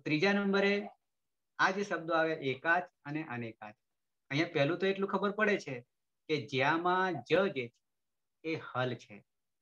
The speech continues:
એટલે હલાદી છે, હલાદી છે. ઓકે, ત્યાં સુધી clear. હવે બીજા શબ્દો મેં તમને બે આપ્યા,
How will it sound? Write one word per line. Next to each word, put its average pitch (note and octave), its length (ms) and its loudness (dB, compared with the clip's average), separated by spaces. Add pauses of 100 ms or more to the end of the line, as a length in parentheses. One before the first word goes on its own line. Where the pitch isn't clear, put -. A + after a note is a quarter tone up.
(120)
એટલે C#3+ 200 -8
હલાદી A#2+ 520 -4
છે, - 240 -20 (1040)
હલાદી A#2+ 420 -4
છે. - 100 -20 (720)
ઓકે, C#3+ 260 -2 (460)
ત્યાં D3 200 -2
સુધી C3 280 -8
clear. G#2+ 260 -18 (460)
હવે E3 120 2 (320)
બીજા E3+ 280 2
શબ્દો F#3+ 240 0
મેં F#3 160 0
તમને F3 240 0
બે C3+ 200 2
આપ્યા, - 360 -6